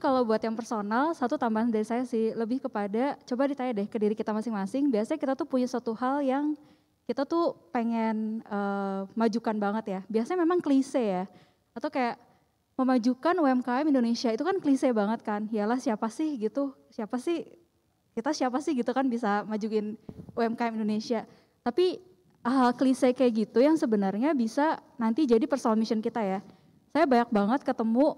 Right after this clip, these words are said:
eh, petinggi-petinggi startup di company-company saya sebelumnya ya. Mereka itu memang strong sekali dengan personal mission-nya gitu. Dan di mana aja mereka pergi, itu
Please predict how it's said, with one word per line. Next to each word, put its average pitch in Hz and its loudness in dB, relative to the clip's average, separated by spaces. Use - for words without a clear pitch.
eh, 208 2
petinggi-petinggi 226 0
startup 220 -4
di 208 2
company-company 208 -4
saya 208 -4
sebelumnya 220 -2
ya. - -8
Mereka 262 2
itu 381 4
memang 262 4
strong 269 2
sekali 254 2
dengan 240 2
personal 247 2
mission-nya 214 2
gitu. 190 -6
Dan 214 -4
di 226 0
mana 226 2
aja 226 2
mereka 214 -2
pergi, 214 -2
itu 233 -4